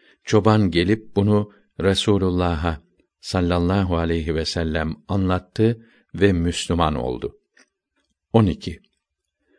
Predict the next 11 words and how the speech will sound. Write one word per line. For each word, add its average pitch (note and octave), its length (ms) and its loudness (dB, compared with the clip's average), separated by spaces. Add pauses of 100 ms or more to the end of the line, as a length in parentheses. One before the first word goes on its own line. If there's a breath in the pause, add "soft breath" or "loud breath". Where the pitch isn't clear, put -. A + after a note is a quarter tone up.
(180)
Muhammed C#3+ 560 4
sallallahu F#2 880 2
teala E2+ 400 0
aleyhi F2 380 0
ve D#2+ 80 -2
sellem F2+ 560 -2 (260)
bir A2+ 240 2
çayırda F#2 480 2
giderken G2+ 720 0 (500 loud breath)
üç E3 240 -2
kere, F#2 580 0